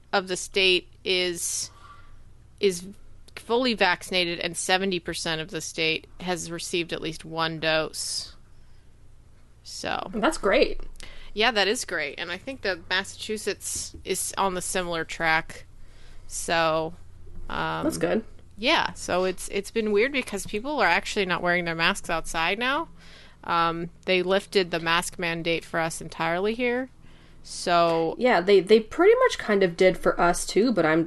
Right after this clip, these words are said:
Speaker 2: st-, I mean, in a way, like, right, if you were vaccinated, basically for California was if you're vaccinated, you could pretty much just stop wearing a mask. But,
Speaker 1: Yeah.
Speaker 2: uh,
Speaker 1: Yeah.
Speaker 2: but I still take mine out with me. I still wear it.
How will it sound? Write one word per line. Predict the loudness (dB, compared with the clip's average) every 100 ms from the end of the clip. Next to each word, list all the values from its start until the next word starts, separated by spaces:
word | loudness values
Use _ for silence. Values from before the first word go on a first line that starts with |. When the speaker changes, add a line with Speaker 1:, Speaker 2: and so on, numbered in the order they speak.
| -2
Speaker 2:
st-, | -12 -10 -8 0
I |
mean, | 2 2
in | 4 2
a | 4
way, | 4 8 8
like, | 8 6 6
right, | 4 4
if | 4
you | 4
were | 4
vaccinated, | 4 2 2 0 4
basically | 6 6 6 6 6 4 -2
for | -20 -20 -20 -2 2 6 6 6 6 2 -6 -20 -4
California | 2 2 4 4 4 6
was | 4 2
if | 0
you're | 2
vaccinated, | 4 4 4 2 4 4
you | 0
could | -4 -6 -20
pretty | -18 -8 2 2 4
much | 0 0
just | -4 -4
stop | -4 -2 -2 -2
wearing | -2 -4
a | -6
mask. | -4 -6 -8 -10 -4
But, | 0
Speaker 1:
Yeah. | 2 2
Speaker 2:
uh, | 4 4 2 -2 -10
Speaker 1:
Yeah. | -6 -6 -4 -8 -10 -20 -20 -20 -16 0
Speaker 2:
but | 4 4 2 0
I | 2 4
still | 6 6
take | 6 4
mine | 6 4
out | 4 2
with | 4
me. | 4
I | 4
still | 4 4
wear | 4 2 2
it. | 0